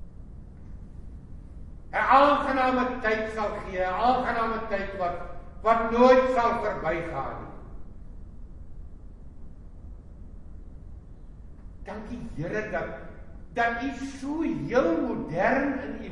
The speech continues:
woord is. Dat in Exodus, een van U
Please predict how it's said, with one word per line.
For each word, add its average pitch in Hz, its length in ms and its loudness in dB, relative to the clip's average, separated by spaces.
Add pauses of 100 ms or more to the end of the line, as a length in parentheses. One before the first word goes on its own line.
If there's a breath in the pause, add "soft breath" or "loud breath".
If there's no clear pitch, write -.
woord 170 340 -4 (120)
is. - 60 -8 (2250 loud breath)
Dat 277 240 10
in 262 160 8
Exodus, 277 920 0
een 311 240 -2
van 233 280 -4
U 247 160 -2